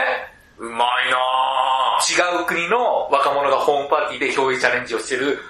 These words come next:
Speaker 2: その人と握手して、バッて終わるっていう。実は、で、そのうちがね、まあ、想像はつくんだけど、で、主人公が斬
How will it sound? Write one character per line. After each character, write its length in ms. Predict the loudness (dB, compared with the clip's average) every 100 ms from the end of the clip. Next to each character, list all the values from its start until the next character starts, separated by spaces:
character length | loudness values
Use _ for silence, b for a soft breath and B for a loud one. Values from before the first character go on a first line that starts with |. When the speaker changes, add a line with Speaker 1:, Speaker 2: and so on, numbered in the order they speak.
| B B
Speaker 2:
そ 180 | -6 -2
の 100 | -2
人 140 | -2 -2
と 220 | -2 0
握 180 | 0 0
手 60 | 0
し 320 | -2 -6 -2
て、 340 | -2 -2 -8 -16 _ _ -4
バ 100 | -2
ッ 140 | -4
て 140 | -6 -6
終 40 |
わ 80 | -6
る 40 | -10
っ 20 |
て 120 | -20
い 60 | -20
う。 40 | -20 _ _ _ _ -8
実 280 | -6 -2
は、 380 | 0 0 0 -4 -16 -6
で、 300 | -2 -2 -4 -14 _
そ 160 | -2 0
の 160 | 2
う 20 | 2
ち 80 |
が 80 | 2
ね、 240 | 0 -4 -2
ま 100 | -2 0 -4
あ、 20 |
想 200 | -2 0
像 80 | 2
は 140 | 0
つ 60 | 0
く 80 | 2
ん 40 |
だ 80 | 2
け 80 | 2
ど、 320 | 2 0 -4 -16 _ _
で、 120 | -4 -4 -4 -14 -20 _ _ _
主 220 | -8 -4 -2
人 160 | -2
公 80 | 0
が 100 | 0 -2 -8 _
斬 100 | -16